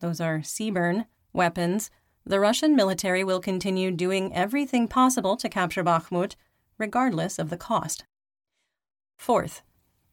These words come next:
we assess that the Russian ammunition shortage for artillery has worsened, and Russian forces are experiencing a shortage of non-precision artillery munitions theater-wide.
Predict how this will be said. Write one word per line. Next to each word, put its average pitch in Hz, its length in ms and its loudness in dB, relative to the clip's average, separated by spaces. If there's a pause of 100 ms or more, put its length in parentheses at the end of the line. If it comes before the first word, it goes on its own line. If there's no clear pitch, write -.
(100)
we 180 200 0
assess 175 380 2
that 175 140 -2
the 180 120 0
Russian 185 320 0
ammunition 185 600 0
shortage 202 380 -2
for 185 140 0
artillery 196 520 0
has 165 280 -4
worsened, 185 600 -2 (420)
and 214 220 2
Russian 220 360 2
forces 196 400 -2
are 196 120 2
experiencing 190 640 -2
a 196 80 0
shortage 196 460 -2
of 202 220 -2
non-precision 190 720 0
artillery 180 460 -2
munitions 190 760 -2
theater-wide. 175 720 -2